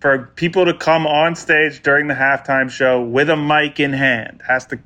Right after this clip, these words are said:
they can't just be, like, dancing. Gotta have a mic in hand. I don't know if, I assume that discounts someone wearing a,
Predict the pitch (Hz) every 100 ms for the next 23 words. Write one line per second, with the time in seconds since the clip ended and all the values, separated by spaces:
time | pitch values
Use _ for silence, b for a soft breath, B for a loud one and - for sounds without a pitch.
0 | - 123 120 139 135 135 139 135 127 117
1 | 123 117 120 117 120 123 123 123 120 117
2 | 123 117 117 113 110 127 139 139 135 -
3 | B B B 135 180 - 170 160 147 151
4 | 147 - 143 139 147 139 135 131 131 127
5 | 123 123 120 120 120